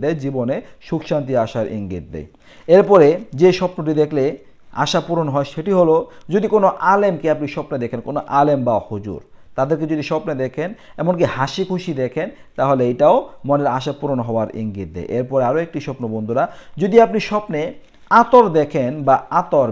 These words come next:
বিক্রেতাকে দেখেন, যাকেই দেখেন, আতর দেখেন বা আতর বিক্রেতা দেখেন, তাহলে এটা দেখাও মনের আশা পূরণ হওয়ার ইঙ্গিত দেয়, জীবনে সুখ শান্তি আসতে পারে আপনার। এরপরে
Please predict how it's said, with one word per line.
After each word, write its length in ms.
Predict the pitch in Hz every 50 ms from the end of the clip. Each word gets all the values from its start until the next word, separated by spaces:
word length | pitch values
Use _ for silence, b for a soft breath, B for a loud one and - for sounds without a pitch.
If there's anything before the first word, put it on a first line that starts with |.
| 107 127
বিক্রেতাকে 540 | 147 147 - 156 151 131 - 107 101 101 92 80 87
দেখেন, 220 | 85 - - 90 87 87
যাকেই 320 | 110 104 113 - 151 143 127 110
দেখেন, 220 | 107 104 - 123 120 - - 139
আতর 180 | 143 - 151 131 113 117
দেখেন 200 | 113 - 160 151 143
বা 40 | 131 139
আতর 160 | 143 - 143 120 113
বিক্রেতা 380 | 131 127 - - 131 117 117 110 95
দেখেন, 220 | 92 - - 123 117 B B B B B
তাহলে 180 | 151 147 143 - 156 165
এটা 160 | 170 190 180 147 139
দেখাও 280 | 143 139 - 160 131 127 143 B B B B 131
মনের 200 | 151 165 165 - - 135
আশা 160 | 143 - 160 147 139 135
পূরণ 200 | 139 135 127 123 107
হওয়ার 220 | 113 110 113 113 - - 117
ইঙ্গিত 240 | 113 110 104 104 92 139
দেয়, 120 | 156 151 139
জীবনে 260 | 143 135 135 123 113 - -
সুখ 140 | 165 170 - -
শান্তি 220 | 170 143 123 117 110 101
আসতে 160 | 95 - - 104 90
পারে 140 | 95 87 87 82 78
আপনার। 240 | - - 87 76 - b b b b b b b b -
এরপরে 340 | 156 190 208 180 214 208